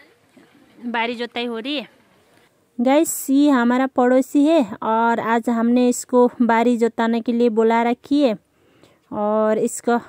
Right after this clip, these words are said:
एक छोटा से बच्चे भी है, देखो बच्चे ले कैसे रोक रहे हैं गोरू को। और ये उसका घरवाली है और बच्चे, एक छोटा से बच्चे है,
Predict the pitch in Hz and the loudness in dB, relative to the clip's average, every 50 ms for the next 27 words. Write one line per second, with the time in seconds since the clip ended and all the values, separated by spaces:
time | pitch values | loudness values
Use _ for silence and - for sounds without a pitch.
0 | - - - 233 226 - _ - - 233 220 - 226 233 - - 240 220 233 226 | -14 -8 -6 -4 -4 -4 _ -8 -6 -6 -4 -4 -4 -6 -4 -4 -4 -2 -2 -4
1 | - _ - 240 233 240 254 240 240 254 240 240 220 - - _ _ _ _ _ | -6 _ -2 -2 0 0 0 0 2 2 2 0 -2 -6 -12 _ _ _ _ _
2 | _ _ _ _ - 233 247 - 262 220 240 240 - _ - 240 233 240 - 233 | _ _ _ _ -6 -6 -4 -2 -2 -2 -2 -2 -4 _ -2 -2 0 0 0 -2
3 | 226 - - 247 254 208 - - - - 226 233 233 226 - - 226 233 233 233 | -4 -2 -2 -2 -2 -2 -4 -10 -14 -8 -4 -2 -4 -2 -2 -2 0 2 2 2
4 | 240 240 226 226 - - _ _ _ _ _ _ _ _ - 214 226 226 226 233 | 2 0 0 -2 -6 -10 _ _ _ _ _ _ _ _ -6 -4 -2 0 0 -2
5 | 226 - 254 262 247 - - - - - - - 196 233 226 220 220 214 214 208 | -2 0 0 0 0 -2 -8 -20 -20 -18 -14 -8 -4 -2 0 2 2 2 0 0
6 | 208 208 208 196 - _ _ _ _ _ _ _ _ _ _ _ _ _ - 226 | -2 -4 -4 -8 -14 _ _ _ _ _ _ _ _ _ _ _ _ _ -10 -6
7 | 226 233 233 233 233 233 233 - - 240 - - - - 240 226 - - - _ | -4 -4 -2 -2 -2 -2 -4 -4 -6 -8 -8 -6 -4 -2 -2 -2 -4 -8 -18 _
8 | _ _ _ _ _ _ _ _ _ _ _ _ _ _ _ _ _ _ - 214 | _ _ _ _ _ _ _ _ _ _ _ _ _ _ _ _ _ _ -10 -6
9 | 208 208 214 220 233 233 240 240 254 254 285 302 311 - - - _ _ _ _ | -4 -4 -2 0 0 0 0 0 2 2 2 0 0 -2 -8 -20 _ _ _ _
10 | _ _ _ _ _ _ _ _ _ _ _ _ _ _ - - - 208 202 202 | _ _ _ _ _ _ _ _ _ _ _ _ _ _ -20 -16 -12 -10 -8 -6
11 | 202 208 208 208 208 208 196 202 226 226 - _ _ - 254 240 240 - - - | -6 -4 -4 -4 -4 -4 -4 -4 -4 -4 -6 _ _ 0 2 2 2 2 -2 -8
12 | - - 226 - _ - 247 226 - 240 233 - - 247 240 247 240 - - - | -10 -10 -10 -10 _ -8 -8 -6 -4 -6 -6 -6 -4 -4 -4 -4 -6 -6 -4 -2
13 | 254 262 262 254 247 247 262 | -2 0 0 0 0 -2 -2